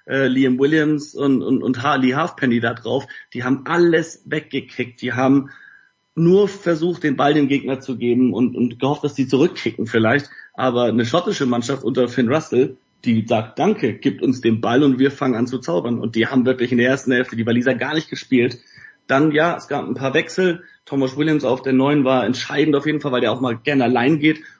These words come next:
Man hat gemerkt, wie die schottische Verteidigung auf einmal komplett unstrukturiert wurde. Sobald die Waliser mit ein bisschen Tempo gespielt haben, die haben dann auch angefangen, den Ball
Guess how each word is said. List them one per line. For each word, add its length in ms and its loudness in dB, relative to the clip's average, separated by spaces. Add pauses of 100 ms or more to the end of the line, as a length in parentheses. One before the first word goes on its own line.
Man 240 -4
hat 160 -4
gemerkt, 440 0
wie 80 -6
die 100 -6
schottische 400 -8
Verteidigung 640 -2
auf 240 -8
einmal 680 0 (320)
komplett 500 0
unstrukturiert 720 -4
wurde. 300 2
Sobald 420 0
die 240 0 (180)
Waliser 320 0
mit 140 0
ein 40 -2
bisschen 220 -2
Tempo 300 -4
gespielt 360 -4
haben, 140 0
die 60 0
haben 80 2
dann 80 0
auch 100 -4
angefangen, 380 -2
den 160 -2
Ball 300 2